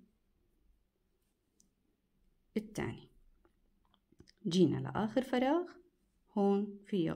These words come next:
أربع غرزات حشو، واحد، اثنين، ثلاثة، وهي الأربعة. بهذا الشكل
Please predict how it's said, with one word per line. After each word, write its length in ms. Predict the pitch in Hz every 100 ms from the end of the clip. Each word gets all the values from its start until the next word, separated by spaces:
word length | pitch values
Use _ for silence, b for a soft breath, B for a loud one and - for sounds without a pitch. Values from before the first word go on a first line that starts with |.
| 185
أربع 240 | 196 156
غرزات 560 | 147 151 175 196 269 -
حشو، 320 | - - - b b b b b b _
واحد، 480 | 208 180 143 143 - - - _ _ _ _ _ _ _ _ _ _ _ _ _ _ _ _ _ _ _ _ _ _ _
اثنين، 600 | 185 165 190 269 294 - - _ _ _ _ _ _ _ _ _ _ _ _ _ _ _ _ _ _ _ -
ثلاثة، 580 | 185 170 165 170 202 208 - - _ _ _ _ _ _ _ _ _ _
وهي 540 | 185 156 151 160 208 269 - - _ _ _ _ _ _ _ _ _ _ -
الأربعة. 600 | 220 147 135 - - - - _ b b b b b b b b b
بهذا 360 | 220 214 233 165
الشكل 500 | 135 - 214 302 381